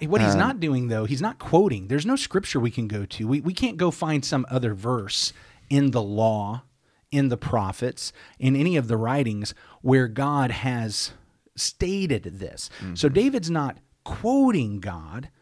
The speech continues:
Speaker 1: at least not, i-, if he's quoting God, it's, it's some revelation he had separate from what we
Speaker 2: Like
Speaker 1: have
Speaker 2: as a
Speaker 1: recorded in Scripture
Speaker 2: prophet.
Speaker 1: as a prophet.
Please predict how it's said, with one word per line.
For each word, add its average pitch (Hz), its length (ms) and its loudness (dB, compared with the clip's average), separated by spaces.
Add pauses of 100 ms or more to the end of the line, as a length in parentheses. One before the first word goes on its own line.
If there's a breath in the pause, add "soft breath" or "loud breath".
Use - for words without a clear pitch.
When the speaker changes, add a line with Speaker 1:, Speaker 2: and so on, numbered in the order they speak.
(180 soft breath)
Speaker 1:
at 147 100 0
least 151 280 2
not, 143 320 0 (120)
i-, 135 160 -6
if 151 280 2
he's 135 160 -2
quoting 175 360 4
God, 110 300 0
it's, 113 260 -2
it's 131 200 -2
some 135 340 2
revelation 120 400 2
he 127 120 2
had 107 420 -4
separate 127 460 -2
from 113 120 -2
what 107 120 4
we 117 80 2
Speaker 2:
Like 120 100 4
Speaker 1:
have 107 100 0
Speaker 2:
as 98 200 6
a 123 80 6
Speaker 1:
recorded 104 100 -2
in 101 60 -2
Scripture 95 440 6
Speaker 2:
prophet. - 180 -4
Speaker 1:
as 117 180 -2
a 104 40 -6
prophet. - 480 -4